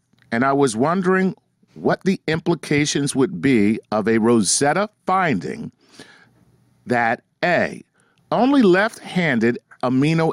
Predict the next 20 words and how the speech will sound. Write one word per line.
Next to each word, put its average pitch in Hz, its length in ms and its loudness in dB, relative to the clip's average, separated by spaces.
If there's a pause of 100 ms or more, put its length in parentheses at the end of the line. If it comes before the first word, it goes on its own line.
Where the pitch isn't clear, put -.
(120)
acids 113 600 0 (160)
were 117 160 0
found 117 440 -2 (100)
on 104 160 -2
Comet 117 440 -2 (160)
sixty-seven 110 840 0
P, 92 400 0 (560)
or 113 280 2 (160)
B, 110 440 0 (460)
only 240 500 4
right-handed 110 1000 -2 (120)
amino 107 460 2 (100)
acids, 95 680 -2 (420)
or 110 420 2
C, 123 600 2 (580)
a 160 140 0
racemic 202 680 0 (240)
mixture, 147 680 2 (280)
i 151 340 0
e, 120 320 2